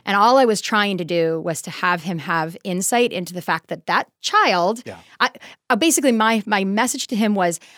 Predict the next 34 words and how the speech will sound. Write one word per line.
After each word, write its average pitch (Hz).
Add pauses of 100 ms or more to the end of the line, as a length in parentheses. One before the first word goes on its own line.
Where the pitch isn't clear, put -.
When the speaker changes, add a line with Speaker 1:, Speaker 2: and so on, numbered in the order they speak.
(120)
Speaker 1:
"How 269
can 330
you 240
help 190
that 190
child 254
have 185
just -
as 208
much 185
fun 180
as 165
you 160
do? -
So 190 (260)
how 233
about 320
you 220
say, 185 (300)
'Hey, 339 (160)
let's 330
go 359
on 330
the 277
blob 269
and 214
let's 262
bring 311
our 240
counselor 269
to 180
go 202
behind 196
you. 220